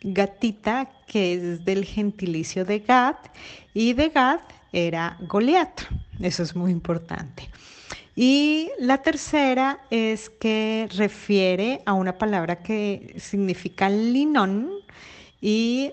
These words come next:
am, y ella viene de la prensa del olivo o de la prensa de las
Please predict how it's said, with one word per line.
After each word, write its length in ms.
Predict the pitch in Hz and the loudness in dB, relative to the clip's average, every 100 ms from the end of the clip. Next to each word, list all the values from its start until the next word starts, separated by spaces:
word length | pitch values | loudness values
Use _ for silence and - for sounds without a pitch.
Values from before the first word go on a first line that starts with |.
| - | -2
am, 880 | 208 196 190 185 185 180 180 180 175 | 0 2 2 0 0 -2 -4 -6 -2
y 120 | 220 | 2
ella 280 | 202 190 202 | 4 4 0
viene 600 | 214 220 214 214 214 220 | 0 0 0 0 -2 -4
de 220 | 208 214 | 0 2
la 180 | 202 170 | 2 0
prensa 440 | 185 180 175 190 196 | 0 -2 -2 -4 -2
del 180 | 202 | 0
olivo 720 | 180 165 208 254 262 277 285 - | 0 0 2 2 2 0 -2 -4
o 120 | 190 | -2
de 120 | 180 170 | -2 -2
la 160 | 165 | -4
prensa 360 | 170 170 165 190 | -6 -6 -4 -4
de 100 | 190 | -2
las 300 | 156 - | -4 -8